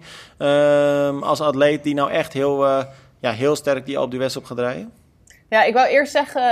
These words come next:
Speaker 2: eh, Lionel Sanders, want ik dacht dat je overall zou vragen. Maar, ehm, als je het dan over de Alpe d'Huez hebt, dan is dat weer wat lastiger. Ik denk, bij de vrouwen zou ik denken Flora Duffy misschien wel. Ehm, en
Speaker 1: Mhm.
Speaker 2: bij de mannen dan,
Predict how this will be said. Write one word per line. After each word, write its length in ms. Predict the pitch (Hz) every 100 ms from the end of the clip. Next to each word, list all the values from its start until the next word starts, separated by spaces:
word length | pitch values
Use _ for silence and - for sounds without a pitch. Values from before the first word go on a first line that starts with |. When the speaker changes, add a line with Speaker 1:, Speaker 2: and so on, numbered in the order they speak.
| 151
Speaker 2:
eh, 40 | 226
Lionel 280 | 240 240
Sanders, 480 | 233 254 247 226 185
want 120 | 196
ik 60 | 196
dacht 120 | 208
dat 120 | 220
je 100 | -
overall 420 | - 202 196 214 233
zou 180 | 202
vragen. 480 | 185 180 170 - 262
Maar, 400 | 226 208 208 - _
ehm, 420 | - 202 196 196
als 200 | 202 196
je 60 | 196
het 80 | 202
dan 160 | 202
over 320 | 196 196 202 196
de 60 |
Alpe 260 | - 196 185
d'Huez 240 | 185 214
hebt, 180 | - 190
dan 200 | 190 196
is 100 | 190
dat 140 | - 185
weer 140 | 185
wat 100 | 175
lastiger. 640 | 190 233 254 - - - 247 - _ _ -
Ik 180 | 226
denk, 380 | 202 247 262 262 - 214
bij 340 | 220 220 220
de 80 | 208
vrouwen 880 | 202 - 196 269 320 220 190 - - - - -
zou 340 | - 214 208
ik 60 | 196
denken 260 | 202 196
Flora 380 | - 196 190 165
Duffy 340 | - 185 - 311
misschien 380 | 320 311 320 311
wel. 240 | 311 370 508 - _ _ _ _ _ _ -
Ehm, 120 | 226 233 233 233 240 226
en 80 | 220
Speaker 1:
Mhm. 80 |
Speaker 2:
bij 180 | 208 208
de 60 | 208
mannen 500 | 196 190 240 294 233
dan, 460 | 202 190 208 269